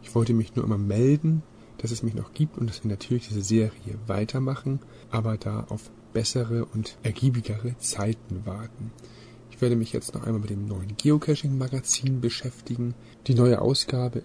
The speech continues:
ist Hamburg gewidmet, dem Thema Hamburg Cachen mit Favoritengarantie,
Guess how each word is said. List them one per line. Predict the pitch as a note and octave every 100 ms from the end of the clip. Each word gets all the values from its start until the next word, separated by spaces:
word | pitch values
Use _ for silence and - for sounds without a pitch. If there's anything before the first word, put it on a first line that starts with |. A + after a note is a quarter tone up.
| -
ist | - - - - - -
Hamburg | C3+ C#3+ C#3+ -
gewidmet, | B2+ C#3+ - C3+ C#3 - - - - - -
dem | A2
Thema | - A#2 A2 G#2
Hamburg | A#2 C#3 C3+ C3 -
Cachen | - B2+ - B2+
mit | A2+
Favoritengarantie, | - G#2 G#2 C3+ - C3+ B2+ B2+ - C3+